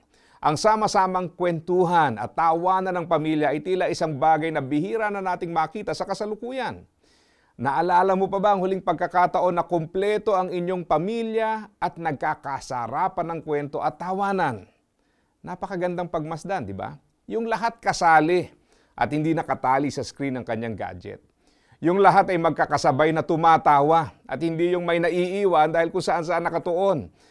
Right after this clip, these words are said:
Tapos kapag tumawa na lahat, ay magtatanong kung bakit. At saka na lang siya tatawa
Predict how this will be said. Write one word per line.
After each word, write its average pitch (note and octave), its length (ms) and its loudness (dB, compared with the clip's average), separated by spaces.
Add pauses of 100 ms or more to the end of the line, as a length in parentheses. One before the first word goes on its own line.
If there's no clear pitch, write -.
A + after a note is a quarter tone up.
(100)
Tapos F3 400 2
kapag E3 320 0
tumawa F3+ 400 4
na G3+ 80 0
lahat, G3 400 2
ay D#3+ 80 -2
magtatanong E3+ 560 0
kung F#3+ 240 0
bakit. F#3+ 560 2 (560)
At C3+ 240 2 (160)
saka A2 320 -4
na A#2+ 80 -2
lang C3+ 160 -4
siya D#3 80 -4
tatawa D#3+ 720 0